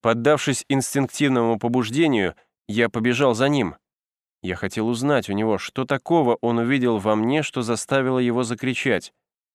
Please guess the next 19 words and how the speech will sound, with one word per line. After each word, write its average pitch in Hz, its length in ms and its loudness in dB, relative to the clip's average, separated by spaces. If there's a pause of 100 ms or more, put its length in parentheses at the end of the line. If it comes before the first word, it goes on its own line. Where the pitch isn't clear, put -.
(320)
Я 107 220 -2
догнал 113 480 2
его 95 260 -2
на 98 140 0
автостоянке 104 920 -2 (380)
и 117 80 -2
попросил 120 480 0
объяснить, 127 560 -2
почему 117 420 -2
он 131 160 0
кричал. 127 560 -2 (960)
Он 127 240 2
закрыл 120 500 0
глаза 113 680 0 (460)
и 139 120 2
вновь 135 480 2
закричал 131 720 0
еще 107 580 -2
громче. 104 680 -2